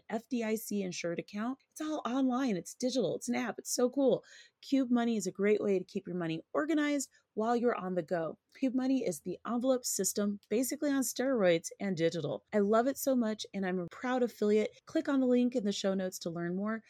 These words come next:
Please note that I may also be compensated based on your actions, and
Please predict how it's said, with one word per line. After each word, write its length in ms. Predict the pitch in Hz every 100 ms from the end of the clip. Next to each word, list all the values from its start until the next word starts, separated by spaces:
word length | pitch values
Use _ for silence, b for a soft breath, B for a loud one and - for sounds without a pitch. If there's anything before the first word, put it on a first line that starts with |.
| b -
Please 260 | 330 262
note 240 | 247 247 233
that 100 | 196
I 100 | 180
may 220 | 196 185 -
also 260 | 208 -
be 180 | 208 196
compensated 760 | - - 269 254 240 226 220 -
based 260 | 175 170 180
on 100 | 175
your 140 | 196 -
actions, 520 | 254 - 294 302 302 b -
and 320 | 294 311 302